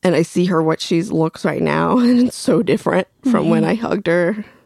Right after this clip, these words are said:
Speaker 1: and teared up and said bye. And now what I'm looking at, and then, um, and the fact that they've already done C P R, and I don't know, I feel like my mind just went, like, not, like,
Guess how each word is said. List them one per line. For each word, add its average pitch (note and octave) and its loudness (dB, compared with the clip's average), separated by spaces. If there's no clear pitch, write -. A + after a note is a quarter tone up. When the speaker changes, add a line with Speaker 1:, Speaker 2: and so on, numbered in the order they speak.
Speaker 1:
and F#3 -2
teared E3 -2
up E3 -4
and F#3 -6
said D3 -4
bye. D3+ 0
And D#3+ 0
now F3 0
what F#3 0
I'm - 2
looking - -2
at, - -4
and - -2
then, - -4
um, A#3 -6
and F#3 2
the F3 0
fact E3 -2
that E3 -2
they've E3+ -2
already D3 -2
done G3+ -4
C - -4
P - -8
R, - -2
and - -4
I - -4
don't F3 0
know, E3 2
I F3+ 0
feel F3+ -2
like E3+ -2
my E3 0
mind D#3 -2
just - -14
went, - -8
like, - -8
not, D4+ 0
like, F#4 -2